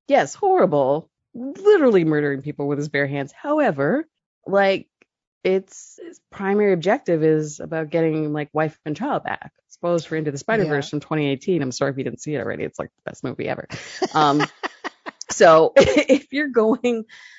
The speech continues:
Speaker 1: to make somebody that is this, like, despotic and sort of grand with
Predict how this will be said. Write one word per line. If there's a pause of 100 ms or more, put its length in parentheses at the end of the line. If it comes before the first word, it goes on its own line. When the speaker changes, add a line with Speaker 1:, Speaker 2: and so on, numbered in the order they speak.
(160)
Speaker 1:
to
make
somebody
that
is
this,
like,
despotic
and
sort
of
grand
with